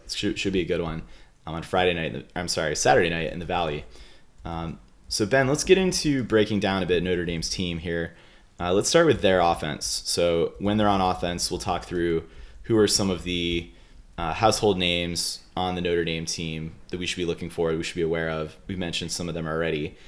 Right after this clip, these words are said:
Um, and how do we see Clemson's players or our,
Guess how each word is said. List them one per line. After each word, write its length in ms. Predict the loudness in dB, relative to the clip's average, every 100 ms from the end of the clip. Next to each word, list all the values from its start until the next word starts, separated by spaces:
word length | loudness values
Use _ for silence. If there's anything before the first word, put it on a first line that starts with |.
| -20 -20 -10
Um, 160 | -6 -6
and 80 | -2
how 140 | 0
do 80 | 0
we 120 | 0
see 320 | 0 0 0
Clemson's 460 | -2 -2 -4 -4 -6
players 500 | -4 -2 0 -2 -6
or 200 | -6 -4
our, 300 | -4 -4 -6